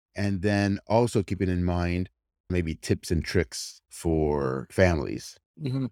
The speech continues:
Speaker 1: But if you don't mind, a brief little intro from yourself. Give us the Carlos Aguilar one oh one. Carlos Aguilar gets born, and now all of a sudden he's a D one college coach, and then we s-,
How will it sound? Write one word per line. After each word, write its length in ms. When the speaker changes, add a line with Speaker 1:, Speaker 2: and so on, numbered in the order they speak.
Speaker 1:
But 160
if 100
you 60
don't 180
mind, 460
a 80
brief 340
little 240
intro 400
from 240
yourself. 560
Give 180
us 200
the 280
Carlos 460
Aguilar 520
one 280
oh 120
one. 520
Carlos 340
Aguilar 400
gets 220
born, 520
and 300
now 220
all 80
of 80
a 40
sudden 340
he's 280
a 80
D 320
one 400
college 540
coach, 500
and 280
then 120
we 100
s-, 240